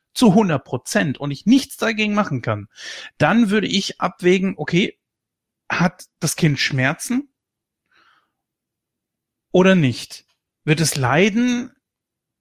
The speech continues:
Kann es noch ein schönes Leben haben, bis es dann irgendwann mit zwölf leider sterben muss?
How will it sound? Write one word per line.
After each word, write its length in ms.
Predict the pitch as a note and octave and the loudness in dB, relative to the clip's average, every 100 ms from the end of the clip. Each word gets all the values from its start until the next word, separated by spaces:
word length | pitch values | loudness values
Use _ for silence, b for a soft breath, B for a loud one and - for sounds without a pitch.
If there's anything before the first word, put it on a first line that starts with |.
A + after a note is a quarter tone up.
| _ | _
Kann 220 | - F3+ | -4 -2
es 200 | E3+ - | -4 -6
noch 180 | E3+ - | -6 -4
ein 320 | D#3 D3 C3 | -4 -2 -4
schönes 540 | - E3+ D#3+ C#3+ - - | -4 -2 0 -2 -4 -8
Leben 500 | D3+ F3 A3 G#3+ F3+ | -2 0 0 -2 -2
haben, 480 | F#3 F#3+ F#3+ F#3+ C#3+ | 0 0 0 -4 0
bis 220 | F3+ F#3+ | 0 0
es 120 | F3 | -4
dann 160 | E3 E3 | -4 -2
irgendwann 420 | F#3 F#3+ E3+ D3+ | 0 0 0 0
mit 140 | C#3 - | 0 -4
zwölf 400 | - E3+ F#3 - | -2 0 0 -2
leider 300 | C3 D3+ D3+ | 0 2 0
sterben 340 | - C3 A#2+ | 0 -2 -2
muss? 500 | A#2 D3+ B3+ - - | 0 0 0 -4 -14